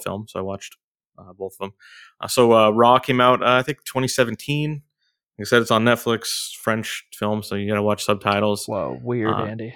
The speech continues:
Speaker 1: it's about a, a college girl who is vegetarian, but during, like, a hazing prank, she's forced to eat, uh, meat and then, uh, develops a, a taste for it,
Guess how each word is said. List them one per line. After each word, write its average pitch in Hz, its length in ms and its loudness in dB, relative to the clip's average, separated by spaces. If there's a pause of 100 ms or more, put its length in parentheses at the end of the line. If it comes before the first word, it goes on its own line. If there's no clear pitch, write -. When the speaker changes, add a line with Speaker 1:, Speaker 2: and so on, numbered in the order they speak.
Speaker 1:
it's 107 140 -4
about 107 240 4
a, 104 240 6
a 101 40 -2
college 127 380 4
girl 127 320 4
who 104 300 0
is 101 140 -2
vegetarian, 117 800 2 (520)
but 98 240 -2
during, 107 160 2
like, 101 140 -2
a 101 80 -10
hazing 104 800 0
prank, 104 320 -4
she's - 240 -10
forced 101 340 -6
to 107 80 -14 (100)
eat, 101 220 -8 (160)
uh, 90 220 -10
meat 123 360 -8 (140)
and 98 180 -10
then, 98 300 -10 (560)
uh, 101 140 -12
develops 131 440 0
a, 156 80 -4 (120)
a 139 60 -4
taste 185 340 -2
for 101 260 0
it, 92 140 -8